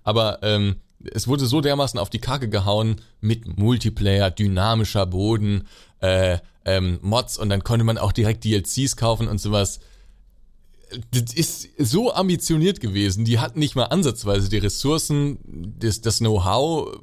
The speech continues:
das alles umzusetzen. Und jetzt mit Version eins null ist nicht mal ansatzweise das enthalten im Spiel, was man irgendwie sich aus diesem Hype damals erhofft hat.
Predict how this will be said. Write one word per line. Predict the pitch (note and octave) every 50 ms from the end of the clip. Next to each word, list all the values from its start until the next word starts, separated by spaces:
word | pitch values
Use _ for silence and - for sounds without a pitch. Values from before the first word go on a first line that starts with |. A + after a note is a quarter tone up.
| - - -
das | B2 A2 A#2+ A2+ A#2 -
alles | A#2+ B2 G#2+ -
umzusetzen. | B2 C3+ C#3+ - - G2+ F2+ F#2+ F#2 - - - A2 A#2+ C3 C#3 - - - _ - -
Und | - G#2+ F#2+ -
jetzt | A2 B2 D3 - - - - -
mit | G#2 G#2 F#2+ -
Version | G#2 G2 F#2+ G#2 G#2+ G#2+ F#2+
eins | - G#2+ G#2+ G#2 - -
null | G#2+ A2 A#2 B2 C3 A#2 -
ist | A#2 -
nicht | - A2 - -
mal | G#2+ G2
ansatzweise | - A2 A#2+ A#2 A#2 A2+ - - G#2+ G#2 F#2+ - F#2+
das | F2+ G#2 - - - - - _ _ _ -
enthalten | G#2 G2+ F#2 - - - A2 C3 D3 - - B2+ -
im | - A2+ A2+
Spiel, | F#2 - - - A2 A2+ A#2 G#2
was | G#2+ G2+ - -
man | A2 G2+ G2+
irgendwie | - A2 G#2+ G2 - G#2 G2+ G2+ G2 F#2+ - - - - _ _
sich | - - A2 G#2 G2 - - G2+
aus | G#2 G2+ -
diesem | G#2+ F#2 G#2 G2 E2+ F2+
Hype | G2 A2 A2+ - -
damals | G2 F2+ F#2 F#2+ F#2 - -
erhofft | F#2 F#2+ F#2 A2 - - - -
hat. | E2 D2 - - -